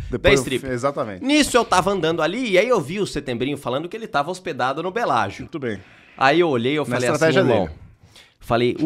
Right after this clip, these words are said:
Speaker 2: "O, o cartão dele não vai cantar
Speaker 1: Não
Speaker 2: lá."
Speaker 1: vai.
Speaker 2: Eu falei, "Vai dar
Speaker 1: <laughs>
Speaker 2: ruim."
Speaker 1: Não vai nenhum cartão
Speaker 2: Aí
Speaker 1: cantar
Speaker 2: eu
Speaker 1: ele.
Speaker 2: só olhando no retrovisor assim, eu falei, "Irmão, vai dar merda." Eu só olhava,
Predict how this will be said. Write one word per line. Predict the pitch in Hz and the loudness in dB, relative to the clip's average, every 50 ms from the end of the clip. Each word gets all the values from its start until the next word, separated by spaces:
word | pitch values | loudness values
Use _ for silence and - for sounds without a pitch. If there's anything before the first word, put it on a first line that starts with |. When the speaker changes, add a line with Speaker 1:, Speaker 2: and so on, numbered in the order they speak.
| 156 - 113 104 - - - | -4 -4 -10 -18 -16 -2 0
Speaker 2:
"O, | 165 | 0
o | 160 | 2
cartão | - 185 160 147 151 190 185 165 | 4 4 4 6 4 2 2 4
dele | 147 151 151 156 | 2 0 0 0
não | 151 143 131 | -2 0 2
vai | 143 151 160 | 2 2 2
cantar | - 151 123 135 | 2 -2 0 2
Speaker 1:
Não | 156 147 | 4 4
Speaker 2:
lá." | 135 | 6
Speaker 1:
vai. | 131 120 110 104 101 - - _ _ - - - | 6 6 6 4 2 -2 -10 _ _ -20 -10 -4
Speaker 2:
Eu | 143 131 | -4 -4
falei, | - - 156 120 120 | 4 4 4 4 6
"Vai | - 139 131 | 2 0 2
dar | - - 147 135 95 | 4 4 2 2 2
Speaker 1:
<laughs> | |
Speaker 2:
ruim." | 95 107 113 110 | -2 -6 -6 -4
Speaker 1:
Não | 113 139 | -4 0
vai | 127 127 127 | 2 2 4
nenhum | 147 180 190 185 175 | 6 6 6 6 4
cartão | 139 135 127 120 127 120 | 4 2 2 2 0 2
Speaker 2:
Aí | 113 | 4
Speaker 1:
cantar | 156 202 233 | 4 4 4
Speaker 2:
eu | 226 202 | 2 0
Speaker 1:
ele. | - | 0
Speaker 2:
só | - - 233 | -2 -2 -2
olhando | 220 220 196 196 202 208 208 | -2 0 0 0 -2 -2 -2
no | 202 | -4
retrovisor | 202 196 202 202 196 202 - - 156 143 135 | -4 -4 -4 -6 -6 -6 -2 0 0 0 0
assim, | 123 - - - 113 | 0 -2 -6 -8 -8
eu | 104 98 | -8 -10
falei, | - - 110 110 117 | -10 -10 -10 -8 -8
"Irmão, | 123 123 120 113 101 | -8 -6 -6 -6 -6
vai | 87 101 107 | -6 -8 -4
dar | 104 131 143 | -4 -4 -2
merda." | 135 113 104 107 113 110 110 | -2 -2 -2 -2 -4 -8 -12
Eu | 104 | -14
só | - - 143 | -12 -12 -10
olhava, | 143 143 143 131 127 123 | -6 -6 -6 -6 -6 -10